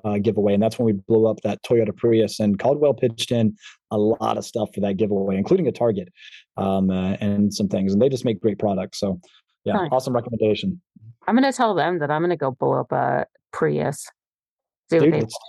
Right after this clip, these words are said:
Speaker 2: think.
Speaker 1: I, it, it is so much fun. So the moment we did that, uh, we got in trouble, which was kinda cool. Three counties started to respond. But the moment we did it, we were like, "So we're doing, like, six hundred pounds next time, right?" So we'll
Speaker 2: Right.
Speaker 1: invite you.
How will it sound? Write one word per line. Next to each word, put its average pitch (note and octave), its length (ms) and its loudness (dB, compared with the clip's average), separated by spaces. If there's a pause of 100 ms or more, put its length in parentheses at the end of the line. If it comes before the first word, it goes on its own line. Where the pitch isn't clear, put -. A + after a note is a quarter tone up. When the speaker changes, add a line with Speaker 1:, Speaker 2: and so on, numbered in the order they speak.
Speaker 2:
think. - 200 -4
Speaker 1:
I, B2 120 0 (100)
it, B2 160 -4 (180)
it C3+ 120 4
is C3 280 2
so C3 140 0
much A#2 180 -4
fun. A2+ 180 -2
So B2+ 120 0
the A#2+ 100 2
moment E3+ 360 2
we D#3 80 4
did C#3 220 2
that, A#2 320 0 (120)
uh, G#2 320 0
we A2 80 0
got C3 180 2
in A2 60 -4
trouble, G#2 460 -2 (240)
which A2+ 120 -4
was A2+ 100 -2
kinda A2 200 -2
cool. G#2+ 220 2
Three A#2+ 220 0
counties A#2 320 -2
started G2 240 0
to G2+ 60 -2
respond. G#2 520 0
But A2+ 120 0
the A#2 60 -2
moment C3+ 240 2
we C3 80 2
did B2+ 140 2
it, C#3 60 2
we C3 80 4
were B2+ 60 6
like, A2+ 240 0
"So A#2+ 400 4
we're A#2 140 2
doing, C3 240 2
like, A2 260 0
six - 240 -4
hundred A#2+ 160 0
pounds A2 240 -2
next B2 180 0
time, F#2+ 240 -2
right?" A#2 180 0 (280)
So - 120 2
we'll - 100 4
Speaker 2:
Right. F#3+ 60 2
Speaker 1:
invite D#3+ 260 -2
you. - 60 -2